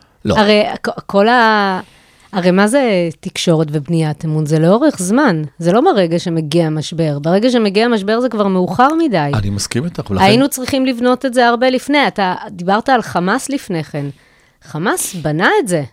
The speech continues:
Speaker 2: הוא בנה את זה והשקיע, ואז כשהגיע יום הדין, הכל היה פרוס שם. איפה אנחנו היינו?
Speaker 1: היינו בהיקפים יותר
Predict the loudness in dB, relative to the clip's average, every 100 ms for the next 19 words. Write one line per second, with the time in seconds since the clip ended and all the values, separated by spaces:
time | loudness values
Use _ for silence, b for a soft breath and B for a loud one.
0 | _ -12 -8 -2 0 2 2 0 -2 -2
1 | -4 -6 -4 0 0 0 0 0 -2 -2
2 | 0 0 0 0 -2 -4 -6 -6 -8 -12
3 | _ _ _ -10 -8 0 2 4 2 0
4 | -2 -2 -2 -2 -2 -2 -4 -10 b b
5 | b b b b b b _ _ -2 -2
6 | 0 2 2 0 -2 0 0 0 -2 -6
7 | -10 _ _ _ _ _ _ _ _ 2
8 | 2 2 2 0 0 0 0 0 -6 -8
9 | -2 0 0 0 -8 _ -2 0 0 2
10 | 2 0